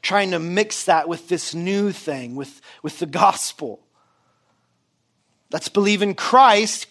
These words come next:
cool, but let's also do a bunch of stuff to make sure that we find favor with God as well. Let's just not leave it up to chance. Let's add to what Jesus has done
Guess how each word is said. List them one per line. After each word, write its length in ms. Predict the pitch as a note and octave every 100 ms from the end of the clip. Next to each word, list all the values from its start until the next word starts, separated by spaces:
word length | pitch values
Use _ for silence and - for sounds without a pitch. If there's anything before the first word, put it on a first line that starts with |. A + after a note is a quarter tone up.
| -
cool, 420 | - B3+ G#3 F#3+
but 140 | F#3
let's 200 | G#3 G3+ -
also 340 | G3 B3+ - B3
do 140 | G#3
a 60 | G#3
bunch 220 | G#3 G3+
of 100 | G3+
stuff 320 | - G3+ F#3+ - - -
to 80 | F3+
make 200 | F3+ -
sure 880 | - - - F4+ E4+ D#4 A#3 A3+ A3
that 120 | G3+
we 120 | G#3+
find 320 | - G3 F#3
favor 320 | - F#3+ F3
with 180 | F3+ F3
God 240 | F3+ D3 C#3+
as 160 | C3+
well. 480 | D3 F3+ C#3+ G#2 G2 _ _ _ _ _ _
Let's 160 | - -
just 160 | F3 -
not 160 | F#3+
leave 220 | E3+ F#3
it 80 | E3+
up 160 | E3+ -
to 100 | E3
chance. 560 | - - F#3+ - -
Let's 220 | G#3+ G#3 - -
add 460 | F#3 G3+ F#3 F3+ D3
to 100 | F3+
what 180 | F3+
Jesus 440 | C#3+ F3 F#3 F3+ F#3
has 200 | F3 D3
done 480 | C#3+ F#3 D#3+ D#3+